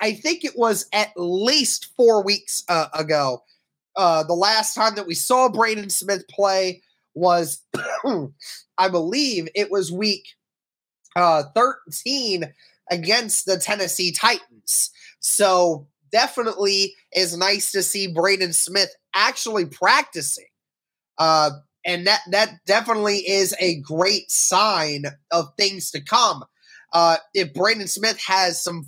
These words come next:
full practices this week, and I feel very good about his chances to play on Sunday, and that would be huge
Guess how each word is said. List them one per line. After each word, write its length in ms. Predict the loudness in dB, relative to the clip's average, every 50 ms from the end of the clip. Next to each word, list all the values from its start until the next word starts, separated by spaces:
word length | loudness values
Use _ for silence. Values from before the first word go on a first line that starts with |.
| -2
full 340 | 0 2 4 6 6 4 2
practices 920 | 0 -2 0 2 4 4 4 2 -2 -6 -6 -4 -4 -2 -4 -4 -4 -4
this 240 | -4 -2 -2 -2 -2
week, 400 | -4 -4 -4 -4 -4 -6 -8 -14 _ _ _ -18 -16 -16 -16 -18 _ _ _ _ _ _ _ _ _ _ _ _ _ _ _ _ -2
and 100 | 0 2
I 140 | 2 2 0
feel 220 | 0 0 0 0 0
very 280 | 2 2 2 2 0
good 600 | -2 -4 -2 0 2 4 4 2 2 0 -4 -8 -12 _ _ _ _ _ -4
about 460 | -2 0 2 2 4 4 4 2 -2 -4
his 340 | -4 -2 -2 -2 -2 -4
chances 920 | -6 -8 -6 -4 -2 -2 -2 -4 -4 -6 -6 -4 -4 -4 -4 -4 -6 -6 -8 -10 _ _ _ _ _
to 120 | -2 -2 -2
play 480 | -2 -4 -4 0 2 2 2 2 2
on 320 | 2 2 4 2 2 0 -2
Sunday, 720 | 0 2 2 2 2 2 0 0 2 2 2 0 -2 -6 _ _ _ _ -6
and 220 | -4 -4 -2 0 2
that 220 | 2 2 2 0
would 200 | -2 -2 -2 -4
be 400 | -4 -6 -4 -4 -4 -6 -6 _ _ _ _ _ _ _
huge 1040 | -12 -2 2 4 6 8 8 6 6 4 0 -2 _ -8 -4 -4 -2 -2 -4 -6